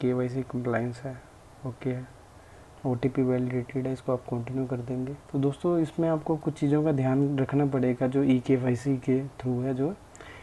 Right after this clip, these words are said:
इसमें आपके जो आप एक साल के अंदर पचास हज़ार ही किसी mutual fund में invest कर सकते हैं, मैंने आपको ये पहले भी बता रखी थी।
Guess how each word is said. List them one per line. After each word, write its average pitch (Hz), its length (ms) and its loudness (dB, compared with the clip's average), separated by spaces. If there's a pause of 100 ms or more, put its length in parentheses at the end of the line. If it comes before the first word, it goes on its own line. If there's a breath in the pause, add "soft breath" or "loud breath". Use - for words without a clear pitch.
(120)
इसमें 135 220 2
आपके 156 280 4
जो 160 200 4
आप 156 200 4 (340)
एक 151 240 2
साल 143 320 4
के 160 120 2
अंदर 147 260 6
पचास 143 420 4
हज़ार 156 280 4
ही 156 80 6
किसी 147 240 2
mutual 143 320 4
fund 147 160 4
में 147 120 6
invest 135 280 0
कर 127 140 -6
सकते - 380 -10
हैं, 185 200 -6
मैंने 135 140 2
आपको 131 200 0
ये 135 100 6
पहले 127 260 2
भी 139 100 2
बता 131 320 0
रखी 131 340 -6
थी। 139 40 -6